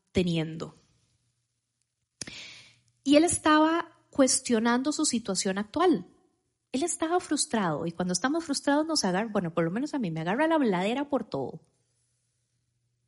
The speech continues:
Y él estaba frustrado. Él esperaba estar muchísimo más adelante en el camino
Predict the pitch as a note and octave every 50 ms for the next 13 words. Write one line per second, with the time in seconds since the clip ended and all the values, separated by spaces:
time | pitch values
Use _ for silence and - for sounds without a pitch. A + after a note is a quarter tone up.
0 | _ _ - D4 D#4+ D#4+ E4+ E4 - - A3 G#3 G3+ F#3+ G3 - F#3 E3+ - -
1 | - - D3+ D3+ - - - _ _ _ _ _ _ _ _ _ _ B3+ C4 D4+
2 | E4+ - - - - - B3+ A3 B3 C4+ D4 D4+ E4 F4+ F#4 - - B3+ B3 -
3 | - - C#4 C4+ C#4 D#4 E4+ E4 - _ B3+ C4 B3+ C4+ - - - - E4 F4
4 | - - F#4 F#4 F4 E4 D4 C#4 C#4+ D#4 - - D4+ D4+ C#4 A3+ G#3 G3+ A3 B3
5 | D4 F4 F4+ F4+ E4 - - G#3+ G#3+ A#3+ - - A#3 A3 G#3+ G3+ G3+ G#3 - -
6 | G3 G#3 G3 A3 C#4 D#4+ F4 D#4+ B3+ G3+ F#3 G#3 A#3